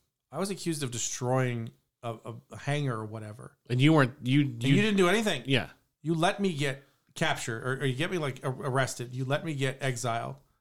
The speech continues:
Speaker 1: You
Speaker 2: Yep.
Speaker 1: never, you never stood up for me. You know who I am. I've known you since I called you Snips, or you called me Snips.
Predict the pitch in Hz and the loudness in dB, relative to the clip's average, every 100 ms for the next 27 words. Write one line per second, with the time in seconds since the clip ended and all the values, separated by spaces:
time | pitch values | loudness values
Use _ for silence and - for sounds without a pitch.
0 | _ _ _ _ _ _ 139 139 175 185 | _ _ _ _ _ _ -2 2 4 2
1 | 160 175 190 - 185 190 160 120 120 196 | 0 2 0 2 2 2 0 -4 0 2
2 | 190 220 180 135 117 117 117 110 135 143 | 4 4 4 0 0 -2 -6 -10 -8 -2
3 | 139 175 175 156 156 139 139 127 151 151 | 0 2 2 0 -2 -2 -2 0 0 0
4 | 143 - - 170 160 - - _ _ _ | -2 -4 -2 -2 -2 -8 -10 _ _ _
5 | _ _ _ _ - - 127 143 165 151 | _ _ _ _ -8 -4 -2 0 2 2
6 | 160 147 - 135 - - | 2 -2 -4 -6 -8 -16